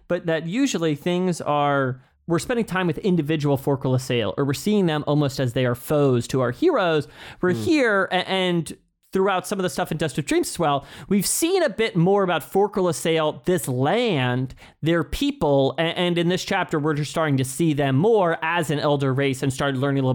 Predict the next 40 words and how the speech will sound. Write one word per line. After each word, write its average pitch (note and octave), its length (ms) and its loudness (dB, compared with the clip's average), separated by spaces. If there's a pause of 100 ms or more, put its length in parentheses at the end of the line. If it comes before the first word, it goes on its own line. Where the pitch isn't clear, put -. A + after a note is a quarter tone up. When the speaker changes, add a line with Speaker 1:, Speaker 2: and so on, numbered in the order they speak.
Speaker 1:
bit B2+ 60 0
more B2+ 100 2
about A#2+ 160 0
their B2 80 -2
culture C3+ 440 -2
and B2 120 0
what B2 140 -2
their B2 180 -2
life B2 320 -4
has, B2+ 160 -6
like, B2 240 -4
been C3+ 220 0
in B2 120 0
this B2 220 -2
region. F3+ 340 -2 (380)
So G3 220 0
I F#3 120 2
wonder A#3 360 0
what G#3+ 180 -2
your G3 100 0
impressions E3+ 720 0
are D3 160 2
more D3 300 4
about C3+ 280 -2
the C3 60 -2
Forkula D3 540 -2
Sail A3 600 0 (360)
as E3+ 240 -2
a F3 80 0
larger D#3 480 2
whole, F3 460 2
since C#3+ 260 -4
we're D3 80 0
seeing D3 260 0
a C3+ 60 0
bit C3+ 140 -2
more C3 200 4
of A#2+ 140 0
them A2 180 -2
here. A2+ 460 -4